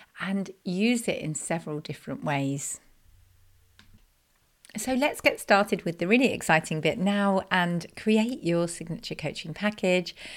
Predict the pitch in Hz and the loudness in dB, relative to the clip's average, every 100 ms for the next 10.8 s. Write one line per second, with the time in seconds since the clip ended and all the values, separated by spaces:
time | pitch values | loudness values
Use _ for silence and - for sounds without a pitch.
0 | - - - 262 240 262 294 - - 233 | -18 -8 0 0 0 0 -2 -2 0 0
1 | - 175 160 151 - 147 147 139 139 139 | 2 0 0 -2 -4 0 2 2 0 -4
2 | - 190 170 165 - 165 165 - 208 233 | -2 2 4 2 0 -4 -4 -4 -2 0
3 | 254 233 - 170 165 127 135 - - - | 2 2 2 -2 -2 -6 -6 -8 -10 -4
4 | 160 143 - - - 143 139 127 123 123 | -2 -2 -6 -10 -6 -4 -2 -2 -2 -4
5 | 120 - - - - - - _ - 240 | -8 -14 -20 -20 -20 -20 -20 _ 0 4
6 | 233 233 - 208 175 165 160 - - - | 4 2 0 2 4 4 2 -2 -6 -8
7 | - 190 208 208 196 - 175 208 - - | -4 0 2 2 2 0 -2 -4 -6 -6
8 | 180 156 143 151 156 214 - - 156 160 | -4 -4 -2 0 0 0 -4 -10 -8 -8
9 | - - - - 156 143 139 156 139 151 | -8 -8 -8 -8 -8 -6 -6 -6 -4 -2
10 | 196 160 143 143 - 143 139 147 | -2 -2 -6 -8 -8 -6 -6 -8